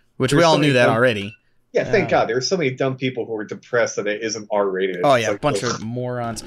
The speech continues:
Speaker 1: Yeah, no, it, it, uh, P G thirteen is the way to go, and, uh, it's officially
Speaker 2: Yeah.
Speaker 1: for, for strong, violent, and disturbing content, drug content, strong language, some suggested material.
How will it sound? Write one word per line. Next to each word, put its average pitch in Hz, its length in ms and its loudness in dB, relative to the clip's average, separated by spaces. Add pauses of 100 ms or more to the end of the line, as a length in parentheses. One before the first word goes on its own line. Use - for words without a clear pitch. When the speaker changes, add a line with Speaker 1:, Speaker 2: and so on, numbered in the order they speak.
(160)
Speaker 1:
Yeah, 131 260 4
no, 131 280 2
it, 165 200 4
it, 143 240 2
uh, 127 340 2 (220)
P 165 140 -2
G 151 120 -2
thirteen 143 400 -4
is 117 80 -8
the 120 60 -10
way 123 120 0
to 117 60 -4
go, 110 420 -4 (120)
and, 110 460 -6
uh, 107 240 -2
it's - 140 -8
officially 143 420 2
Speaker 2:
Yeah. 123 60 0
Speaker 1:
for, 120 400 0
for 117 120 -6
strong, 156 420 -2
violent, 147 480 0
and 117 140 -4
disturbing 127 420 -2
content, 165 500 -2
drug 147 240 0
content, 139 420 -4
strong 131 320 -2
language, 120 440 -4
some 113 240 -6
suggested 104 420 -10
material. 139 540 -2